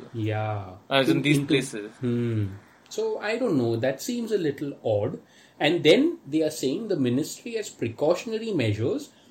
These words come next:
Speaker 1: also advised wildlife slash zoo authorities not to allow keepers, handlers, and veterinary offi-, officials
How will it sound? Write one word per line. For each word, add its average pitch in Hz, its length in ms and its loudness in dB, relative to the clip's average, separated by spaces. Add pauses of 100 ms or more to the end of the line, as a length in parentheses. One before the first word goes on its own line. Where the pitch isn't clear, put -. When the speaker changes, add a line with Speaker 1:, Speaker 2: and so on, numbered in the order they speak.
(140)
Speaker 1:
also 139 480 2
advised 131 800 0
wildlife 135 600 2
slash - 640 -4
zoo 190 180 0
authorities 127 840 -2 (280)
not 139 440 0
to 277 60 2 (100)
allow 180 360 4
keepers, 175 540 -2
handlers, 143 600 -2
and 190 400 0
veterinary 226 840 2
offi-, 113 440 2
officials 123 840 -2